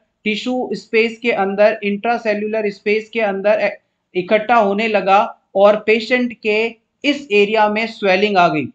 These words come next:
अब कौन सा factor infiltration और plebitis को differentiate करेगा? अगर आप इस infiltration वाले patient की skin को touch करेंगे तो यहाँ पर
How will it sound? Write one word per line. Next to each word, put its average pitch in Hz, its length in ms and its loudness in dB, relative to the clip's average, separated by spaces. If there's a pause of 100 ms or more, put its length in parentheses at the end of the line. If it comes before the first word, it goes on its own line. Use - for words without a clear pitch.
(720)
अब 254 420 0 (300)
कौन 240 260 0
सा 277 300 0
factor 226 520 -2
infiltration 226 800 -4
और 220 160 0
plebitis 208 680 -2
को 214 260 0 (240)
differentiate 233 800 -2
करेगा? 196 400 0 (440)
अगर 214 320 2
आप 220 480 4 (100)
इस 254 280 -4
infiltration 233 800 -2
वाले 214 300 0
patient 214 580 -2
की 220 120 -6
skin 233 320 -8
को 233 160 -2 (120)
touch 220 260 2
करेंगे 202 460 0 (400)
तो 247 240 4
यहाँ 208 360 2
पर 240 220 0